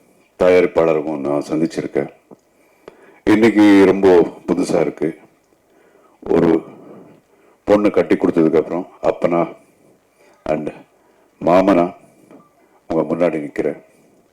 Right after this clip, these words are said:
So, த-, த-, ரொம்ப டிஃப்ரெண்டா இருக்கு எனக்கு. நம்ம முரளி சொன்ன மாதிரி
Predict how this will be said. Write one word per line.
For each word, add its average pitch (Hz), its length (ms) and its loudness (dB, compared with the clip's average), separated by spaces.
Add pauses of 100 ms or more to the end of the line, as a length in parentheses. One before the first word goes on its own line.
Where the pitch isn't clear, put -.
(1300)
So, 62 220 -10
த-, - 280 -8
த-, - 180 -2
ரொம்ப 78 600 -2 (280)
டிஃப்ரெண்டா 87 420 -2
இருக்கு 71 260 -8
எனக்கு. - 220 -10 (4000)
நம்ம 80 280 -2
முரளி 90 300 2
சொன்ன 87 240 -2
மாதிரி 82 360 0